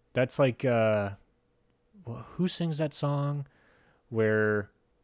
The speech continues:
oh my God, it's gonna kill me. All right, so the, this, this per-, lady meets this guy at the bar, and they get to talking, and they're having a good time, and, uh,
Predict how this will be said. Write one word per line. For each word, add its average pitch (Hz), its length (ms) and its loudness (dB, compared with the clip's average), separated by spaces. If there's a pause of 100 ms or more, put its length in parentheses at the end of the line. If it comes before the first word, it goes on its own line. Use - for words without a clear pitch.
(360)
oh 139 160 -2
my 120 120 -2
God, 110 140 0
it's 98 120 -6
gonna 101 100 -12
kill 98 160 -6
me. 95 140 -10
All 123 80 2
right, 107 180 2 (100)
so - 160 0
the, 113 300 2 (1080)
this, 113 200 -2 (460)
this 131 240 -2
per-, 160 260 0
lady 135 380 2
meets 131 260 -4
this 117 140 -6
guy 135 160 0
at 123 100 -2
the 113 80 -6
bar, 123 320 2
and 120 100 0
they 113 80 0
get 110 160 -2
to 113 60 -12
talking, 110 640 -4 (640)
and 104 600 -2 (220)
they're 117 120 0
having 113 240 0
a 110 40 -4
good 104 220 0
time, 107 560 -2 (640)
and, 107 260 -2
uh, 101 340 0